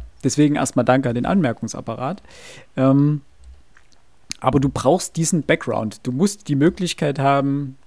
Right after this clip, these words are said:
dieses Buch, also um dieses Buch drumherum noch zu lesen, dir eventuell die Shakespeare, äh, Stücke noch durchzulesen,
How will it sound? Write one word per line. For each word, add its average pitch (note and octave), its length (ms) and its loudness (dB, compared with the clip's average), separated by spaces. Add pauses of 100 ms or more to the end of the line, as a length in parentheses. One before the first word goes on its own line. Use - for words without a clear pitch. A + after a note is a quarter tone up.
dieses B2+ 240 -8
Buch, F#3 540 0 (1040)
also D3 300 2
um G#3+ 200 8
dieses D#3+ 280 0
Buch F3 200 0
drumherum D3+ 360 4
noch D#3 160 2
zu - 140 -6
lesen, A2 400 -6 (200)
dir C#3 140 6
eventuell C#3 500 2
die C#3+ 120 -2
Shakespeare, C#3 840 0 (160)
äh, C3 180 0
Stücke C3+ 300 -2
noch C3 160 0
durchzulesen, B2+ 800 -4